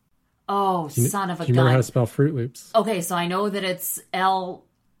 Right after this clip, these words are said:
Speaker 1: double O P S, but I don't remember how fruit is spelled.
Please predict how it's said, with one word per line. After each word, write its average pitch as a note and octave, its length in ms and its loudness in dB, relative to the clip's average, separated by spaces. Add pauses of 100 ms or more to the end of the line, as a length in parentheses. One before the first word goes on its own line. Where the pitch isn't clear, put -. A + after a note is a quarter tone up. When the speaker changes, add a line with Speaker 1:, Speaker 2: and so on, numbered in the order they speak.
(160)
Speaker 1:
double E3+ 420 -2
O E3 120 0
P E3+ 260 -8
S, F3 280 -2
but E3+ 160 -4
I E3 100 0
don't D#3+ 320 -4
remember D#3+ 420 -6
how D#3+ 200 -4
fruit F#3+ 420 -8
is D3+ 180 -10
spelled. C3+ 480 -10